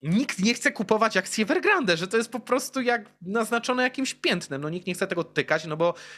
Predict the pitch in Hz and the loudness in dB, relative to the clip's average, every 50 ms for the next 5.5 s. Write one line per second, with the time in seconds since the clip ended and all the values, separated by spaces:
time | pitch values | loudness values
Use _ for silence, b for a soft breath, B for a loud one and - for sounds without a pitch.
0 | B B - 196 190 190 202 196 196 196 190 190 170 190 190 - 214 190 - - | B B 0 2 2 4 2 2 2 2 2 2 0 0 0 0 0 0 2 2
1 | 170 156 156 165 160 143 131 147 123 139 131 127 131 139 - - 143 127 160 160 | 2 2 2 0 -2 -4 -6 -6 -6 -6 -2 -2 -2 -2 -2 -6 -6 -4 -4 -4
2 | - 165 151 - - 170 165 165 160 151 143 143 135 131 127 - - 123 123 120 | 0 -2 -2 0 2 0 2 4 2 2 2 0 -6 -8 -8 -6 0 2 2 4
3 | 120 120 120 120 117 117 110 107 - 113 110 110 107 104 92 95 87 90 80 - | 4 4 4 4 2 2 0 -4 -10 -16 -16 -14 -14 -14 -14 -14 -14 -14 -14 -14
4 | 82 - 92 92 - - - 151 139 147 147 - - 135 127 123 123 127 120 123 | -16 -16 -18 -14 -8 -2 -2 2 2 2 0 0 -6 -8 -8 -2 0 2 2 2
5 | 123 123 - 117 - - 135 120 120 117 | 0 -2 -4 -12 -4 -2 -2 -2 -2 -6